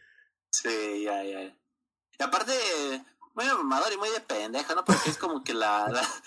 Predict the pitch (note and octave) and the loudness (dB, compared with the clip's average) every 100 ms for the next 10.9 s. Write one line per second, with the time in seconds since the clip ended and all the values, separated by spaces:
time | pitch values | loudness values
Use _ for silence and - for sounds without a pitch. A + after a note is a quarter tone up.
0 | - - B2+ C3 C#3+ - D3 D#3 E3+ F3+ | -18 -10 -4 -2 -2 0 0 2 2 2
1 | G3 A3+ G#3 G3 D#3+ E3 G3 D3 A#2 G#2+ | 2 0 2 4 4 2 0 -2 -2 0
2 | G#2 G2 - - _ _ _ - A2 G#2 | -2 -2 -8 -20 _ _ _ -2 2 4
3 | G#2 A#2+ C3+ C#3 C3 A2+ G2 F#2+ F#2 _ | 4 2 2 2 2 2 2 -2 -6 _
4 | _ _ G#2+ G#2+ A#2 - _ A2+ A2 G#2 | _ _ -6 -2 -4 -4 _ -8 -4 -2
5 | G#2 C3+ B2+ - E3+ - A#2 B2+ C#3 - | -2 -4 -4 -4 -6 -8 -4 -2 -2 -2
6 | B2+ G#2+ G#2 G2+ G2 F#2 G#2 - - - | -4 -4 -2 -2 -2 -2 0 0 0 0
7 | - _ _ _ - C3+ C3+ C#3+ C#3+ D3 | -4 _ _ _ -6 -4 -2 0 0 0
8 | C#3+ D3 G3 A#3+ - - A#2+ B2+ C#3 - | 0 2 2 0 -6 -4 0 2 2 2
9 | - - - _ - B2+ A#2+ A#2+ G#2 G#2+ | 0 -2 -6 _ -10 -2 -2 0 -2 -4
10 | G#2 A2 G#2 G#2+ - - - - | -4 -2 0 2 0 0 -2 -4